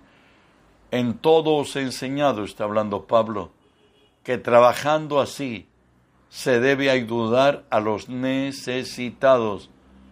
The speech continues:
y recordar las palabras del Señor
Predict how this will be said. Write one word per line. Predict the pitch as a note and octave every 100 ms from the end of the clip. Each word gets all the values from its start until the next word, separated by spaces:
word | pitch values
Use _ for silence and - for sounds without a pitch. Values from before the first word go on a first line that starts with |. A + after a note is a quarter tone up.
| - - - _ -
y | C3
recordar | B2 B2+ G2 B2+ A#2+ C#3 D3+
las | D#3 C#3+ -
palabras | - A#2 C3 D3 C#3+ C#3 A#2
del | A2+
Señor | G#2 - G2+ G#2+ C3 G#2+